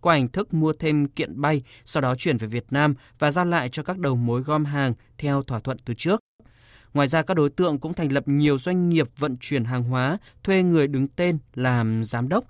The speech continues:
sau đó móc nối với một số đối tượng tại khu vực cửa khẩu sân bay quốc tế Nội Bài và một số đối tượng ở nước ngoài để đặt mua gom các mặt hàng thực phẩm chức năng, đồ gia dụng các loại, mỹ phẩm, quần áo, chuyển về Việt Nam.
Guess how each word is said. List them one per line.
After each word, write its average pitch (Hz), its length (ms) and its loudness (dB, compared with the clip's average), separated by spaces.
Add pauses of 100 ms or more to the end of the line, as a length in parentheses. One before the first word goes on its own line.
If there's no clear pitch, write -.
(200)
sau 160 200 -4
đó 127 120 0
móc 165 260 -2
nối 135 260 0
với 143 140 -4
một 180 140 0
số 135 260 -6
đối 139 180 -2
tượng 160 300 -2
tại 120 140 -10
khu 160 160 -6
vực 147 280 -4
cửa 139 160 0
khẩu 120 260 -4
sân 147 220 -2
bay 147 120 -2
quốc 190 200 -8
tế 127 120 0
Nội 156 160 2
Bài 131 320 0 (320)
và 156 100 2
một 151 140 4
số 147 200 -2
đối 147 160 0
tượng 196 300 0
ở 131 100 -4
nước 156 120 0
ngoài 151 320 2 (220)
để 156 140 2
đặt 151 160 0
mua 180 180 2
gom 180 300 2 (100)
các 220 180 -4
mặt 190 180 -2
hàng 135 340 0
thực 135 140 -6
phẩm 120 240 -6
chức - 180 -10
năng, 165 340 2
đồ 143 160 4
gia 165 140 2
dụng 131 300 0
các 190 200 -2
loại, 175 200 2 (240)
mỹ 165 160 2
phẩm, 151 260 -2 (160)
quần 127 140 2
áo, 123 280 0 (140)
chuyển 131 200 -2
về 110 120 -4
Việt 117 220 -6
Nam. 143 200 4